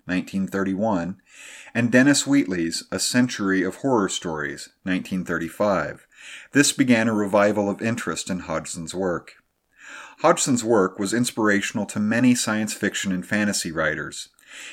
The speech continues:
In Britain, both Olaf Stapledon and Dennis Wheatley were influenced by Hodgson's work. Across the Atlantic,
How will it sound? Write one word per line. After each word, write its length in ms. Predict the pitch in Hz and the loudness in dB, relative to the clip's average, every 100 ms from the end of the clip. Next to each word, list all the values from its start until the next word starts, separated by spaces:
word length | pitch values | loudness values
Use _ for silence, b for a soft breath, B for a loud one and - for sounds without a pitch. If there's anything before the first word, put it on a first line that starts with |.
| B | B
In 160 | 131 139 | 4 6
Britain, 460 | 143 180 104 104 | 6 6 4 0
both 320 | 107 107 117 - | 4 4 4 0
Olaf 420 | - 120 131 127 131 | 0 4 6 6 4
Stapledon 640 | - 117 107 92 87 92 - | 0 0 2 -2 -2 -4 -4
and 160 | 95 | -2
Dennis 340 | 92 101 104 - | 2 2 0 0
Wheatley 360 | 107 107 87 | -2 -2 -2
were 180 | 82 95 | -4 -2
influenced 640 | 104 120 - 92 82 76 | 0 0 0 -4 -4 -6
by 140 | - 85 | -2 -2
Hodgson's 520 | 82 80 - 90 85 | -2 -4 -6 -10 -6
work. 400 | 98 92 80 - _ _ B B B | -2 -2 -4 -12 _ _ B B B
Across 460 | - - 131 135 | -2 6 6 6
the 100 | - | 2
Atlantic, 640 | 120 104 131 135 92 82 | 2 4 4 4 0 -8